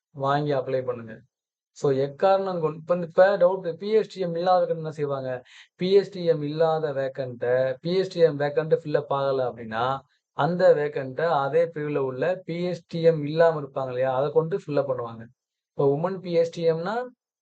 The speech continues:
அந்த உமன் பி எஸ் டி எம்ல ஆள் இல்ல அப்படின்னா, அதை உமன்ல ஃபில்லப் பண்ணுவாங்க. அவ்வளவுதான். So அதுக்காண்டி இந்த வேக்க-, வேக்கண்ட் அப்படியே வந்து இது மாறாது. So,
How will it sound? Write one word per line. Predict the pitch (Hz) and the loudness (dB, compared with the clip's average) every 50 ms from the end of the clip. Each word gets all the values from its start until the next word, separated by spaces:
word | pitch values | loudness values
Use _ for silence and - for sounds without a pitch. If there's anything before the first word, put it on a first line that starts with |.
| _ - | _ -8
அந்த | - 160 156 156 | -2 0 2 2
உமன் | 160 175 180 185 180 160 | 2 0 -4 -4 -6 -6
பி | 170 175 | -2 0
எஸ் | 170 165 160 160 | 0 0 0 0
டி | 165 165 | -2 -2
எம்ல | 165 160 160 156 147 | 0 2 2 2 2
ஆள் | 147 156 160 160 160 | 2 0 0 0 -2
இல்ல | 151 147 151 151 156 151 151 147 143 135 - 123 | -4 -6 -6 -4 -2 -2 0 0 -2 -4 -6 -8
அப்படின்னா, | 139 131 127 131 127 131 160 190 | -10 -8 -8 -8 -8 -6 -6 -4
அதை | 190 190 202 196 | -2 0 0 0
உமன்ல | 185 185 196 202 208 202 180 | 0 -2 -2 -2 0 0 -2
ஃபில்லப் | - 160 151 139 - | -2 -2 -4 -2 -2
பண்ணுவாங்க. | 127 117 110 107 101 101 - _ _ | -4 -6 -8 -12 -16 -18 -20 _ _
அவ்வளவுதான். | - 151 143 143 127 120 110 - - _ _ _ _ _ _ _ _ _ _ _ _ _ _ _ | -2 0 2 2 2 0 -4 -8 -18 _ _ _ _ _ _ _ _ _ _ _ _ _ _ _
So | _ - 156 | _ -2 0
அதுக்காண்டி | 147 143 151 170 170 180 175 160 147 143 | 0 0 2 0 2 4 4 2 2 -2
இந்த | 139 151 147 147 147 | -8 -8 -8 -6 -4
வேக்க-, | 147 156 156 165 160 | -4 0 0 2 2
வேக்கண்ட் | 165 - 170 165 | 2 2 2 0
அப்படியே | 151 - - - 160 - - | 0 -2 0 2 4 4 4
வந்து | 156 151 156 180 240 285 285 _ _ _ _ _ - | 4 2 -4 -6 -6 -6 -6 _ _ _ _ _ -6
இது | 160 151 147 | -4 -2 -2
மாறாது. | 147 147 143 147 147 143 131 123 113 117 _ _ _ _ _ _ _ _ _ _ _ _ _ _ _ _ _ _ _ _ - | 0 0 0 0 0 0 -4 -4 -6 -10 _ _ _ _ _ _ _ _ _ _ _ _ _ _ _ _ _ _ _ _ 0
So, | 175 | 2